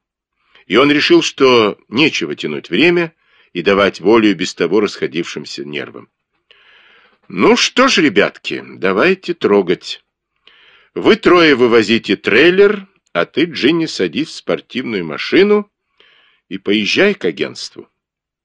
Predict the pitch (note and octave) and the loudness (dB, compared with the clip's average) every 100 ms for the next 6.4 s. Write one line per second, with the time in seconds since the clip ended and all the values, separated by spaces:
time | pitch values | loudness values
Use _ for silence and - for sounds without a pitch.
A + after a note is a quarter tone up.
0 | _ _ _ _ _ _ _ _ _ _ | _ _ _ _ _ _ _ _ _ _
1 | _ _ _ _ _ _ _ B2 C3+ C#3+ | _ _ _ _ _ _ _ 2 2 2
2 | - D#3+ D3 C3+ - - F2 A#2+ A#2 - | 2 2 2 0 -6 -12 -2 0 0 -4
3 | A#2 - F#2 A#2+ G3 G3 _ _ _ _ | -10 -10 -2 0 0 -2 _ _ _ _
4 | _ _ - C#3+ F#3+ F#3+ - A2+ G2+ A#2 | _ _ -4 -2 -2 -2 2 2 2 0
5 | A2+ B2 A2+ - F2 F2+ F#2+ - F2+ E2+ | 0 -2 0 -2 -2 0 -2 -2 -8 -10
6 | - C2 B1+ | -10 -10 -12